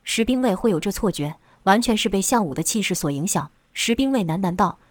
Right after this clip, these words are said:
，“你怎么会变得这么强？”项武冷冷说道：“这次你跑不掉了吧？”跟着就听“砰”的一声闷响爆出，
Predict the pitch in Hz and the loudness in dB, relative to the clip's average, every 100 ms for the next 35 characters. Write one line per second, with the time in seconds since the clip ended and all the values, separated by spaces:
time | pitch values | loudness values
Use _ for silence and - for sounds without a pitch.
0 | _ 285 277 202 262 247 240 180 254 202 | _ -2 0 0 0 0 0 0 -2 -2
1 | - 139 - _ _ _ _ _ _ _ | -4 -8 -12 _ _ _ _ _ _ _
2 | - 320 285 190 175 262 185 - 220 190 | -4 2 2 2 0 0 -2 -2 0 -2
3 | - _ _ - 269 214 190 - 175 - | -4 _ _ -2 0 0 -2 -2 -2 0
4 | 262 196 - - _ _ _ _ _ _ | 0 -2 -4 -12 _ _ _ _ _ _
5 | _ _ 311 311 277 202 - 277 262 277 | _ _ 2 4 4 2 -2 0 0 0
6 | 285 247 202 214 233 254 220 165 147 208 | 0 0 0 0 0 2 0 0 2 2
7 | 180 185 190 | 2 -2 -6